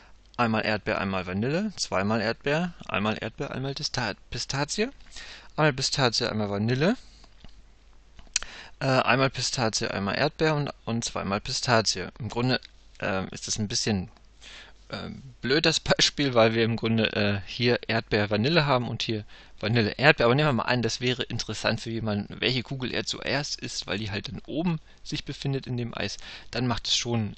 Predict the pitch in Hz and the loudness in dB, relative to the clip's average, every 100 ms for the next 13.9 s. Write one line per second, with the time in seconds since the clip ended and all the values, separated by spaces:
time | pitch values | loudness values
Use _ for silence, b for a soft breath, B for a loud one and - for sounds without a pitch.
0 | - 107 101 98 98 120 120 101 98 - | -10 -6 -4 -4 -2 0 0 -2 -4 -2
1 | - 107 113 117 - 95 90 113 - B | -4 -4 -4 -4 -4 -4 -4 -8 -14 B
2 | B B B - 131 123 110 139 - 127 | B B B -6 -4 -2 0 0 2 4
3 | 123 - - - - - - - 101 135 | 4 0 -8 -16 -20 -14 -4 2 4 4
4 | 190 - - - - - - - - - | 2 -4 -20 -20 -20 -20 -20 -20 -20 -2
5 | - - 127 123 120 117 113 - - - | -2 -2 -2 2 2 2 -2 -10 -20 -20
6 | - - - B B B - - - 117 | -20 -20 -20 B B B -20 -20 -16 -14
7 | - - - 123 139 120 123 113 107 - | -4 -4 2 2 4 2 0 -2 -4 -6
8 | - 131 - 160 156 156 156 - - - | -2 -2 -2 -2 -2 -2 -2 -6 -20 -6
9 | 214 123 135 135 135 113 - 92 110 135 | -2 -2 -2 -4 -4 -6 -4 -6 -6 -6
10 | - - 98 98 98 104 135 147 - - | -8 -10 -4 -2 0 0 0 -2 -6 -20
11 | - - 131 - 110 101 117 131 143 B | -12 -4 -2 0 -2 -2 -2 -2 -4 B
12 | B B - 151 151 147 - - 101 113 | B B -2 0 2 2 0 0 0 0
13 | 147 - 113 - - 107 92 78 | 0 2 0 0 -6 -6 -6 -8